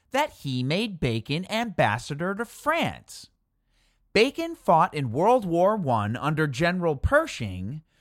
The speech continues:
which proved to be quite a load on the old-timer. He kicked the bucket hinder to the war's conclusion.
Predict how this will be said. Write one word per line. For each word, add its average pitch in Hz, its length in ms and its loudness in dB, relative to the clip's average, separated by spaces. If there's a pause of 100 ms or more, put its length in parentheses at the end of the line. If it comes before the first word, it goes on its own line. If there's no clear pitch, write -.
(200)
which 254 320 -2
proved 143 420 0
to 233 80 2
be 131 380 -4
quite 117 420 0
a 170 60 0
load 233 440 2
on 135 140 2
the 113 180 0
old-timer. 90 760 -6 (500)
He 170 160 2
kicked - 340 -4
the 127 80 2
bucket 113 640 0 (200)
hinder 113 480 -2
to 104 300 -4
the 127 140 0
war's 95 460 -6
conclusion. 139 840 -6